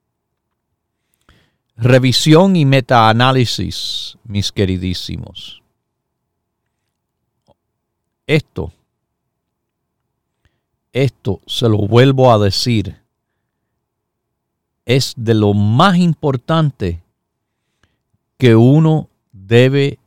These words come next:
de estar tomando para sus defensas, pero de que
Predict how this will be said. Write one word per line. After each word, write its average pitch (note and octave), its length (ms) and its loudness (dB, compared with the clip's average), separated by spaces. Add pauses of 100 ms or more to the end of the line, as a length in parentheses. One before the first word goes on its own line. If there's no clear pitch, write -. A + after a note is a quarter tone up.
de G2+ 160 -6
estar B2 640 -2 (400)
tomando F3 720 0 (920)
para G2+ 240 0
sus E3+ 260 0
defensas, D3 640 0
pero D3 300 -2
de D3 180 -2
que C#3 360 -2